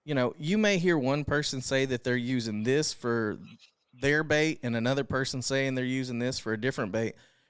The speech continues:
but <clears throat> I'm throwing a wake bait as well, and I have a wake bait rod that kinda doubles as my chatterbait rod, and I'm the opposite.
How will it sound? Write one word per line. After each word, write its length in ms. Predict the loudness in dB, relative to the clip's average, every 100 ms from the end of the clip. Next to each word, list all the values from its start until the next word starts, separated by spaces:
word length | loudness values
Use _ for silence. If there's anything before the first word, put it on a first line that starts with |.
| _
but 360 | 2 2 2 -4 _ -8 -6
<clears throat> 320 | -6 -16 _
I'm 200 | 2 2
throwing 360 | 2 2 4 4
a 60 | 4
wake 320 | 2 0 0
bait 220 | -2 -2
as 120 | -4
well, 320 | 2 4 6
and 120 | 4 2
I 80 |
have 100 | 0
a 60 | 0
wake 280 | -2 -2 -2
bait 200 | -4 -2
rod 340 | -2 -2 -2 -8 _ _
that 180 | -8 -6
kinda 240 | -2 -2 -2
doubles 400 | -2 -2 -2 -6
as 120 | -8
my 140 | -10
chatterbait 500 | -4 0 0 0 -4
rod, 300 | -2 -2 -4 -6 _ _ _ _ _ _ _ _ _ -8
and 400 | -2 0 2 0 -6 -20 -20 _
I'm 320 | 4 6 6
the 120 | 2 -2
opposite. 600 | 0 0 -2 -6 -8 -10